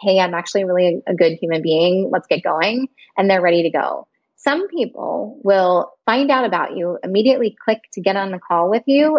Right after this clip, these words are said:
and they've never watched anything. They don't know you. And what they actually need is some time to connect and be nurtured and understand you before they buy.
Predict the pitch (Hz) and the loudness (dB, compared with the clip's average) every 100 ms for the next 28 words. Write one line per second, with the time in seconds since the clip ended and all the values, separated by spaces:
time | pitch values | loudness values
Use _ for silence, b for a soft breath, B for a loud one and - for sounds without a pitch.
0 | - 185 185 180 180 196 202 214 185 175 | 0 2 2 2 0 0 2 0 0 -2
1 | 175 - 247 247 226 185 165 160 185 180 | -4 -4 2 2 2 0 -2 0 -2 -2
2 | 214 247 262 247 185 170 b b b 202 | 0 4 4 4 4 2 b b b 2
3 | 196 202 - 269 285 - 247 208 190 185 | 2 2 0 -2 -4 -4 -4 -4 -4 -4
4 | - 170 185 170 - 185 185 202 240 247 | -4 -6 -8 -8 -6 -4 0 0 0 0
5 | 247 - - 180 175 180 220 - - b | -2 -6 -4 -2 2 2 0 -8 -16 b
6 | b b 190 190 180 170 165 175 - 233 | b b -2 0 0 -2 -4 -4 0 2
7 | 240 240 - 196 185 175 170 170 170 175 | 4 2 0 -4 -2 0 0 0 0 2
8 | 180 196 175 175 170 147 143 - - | 2 2 2 0 0 2 2 0 -4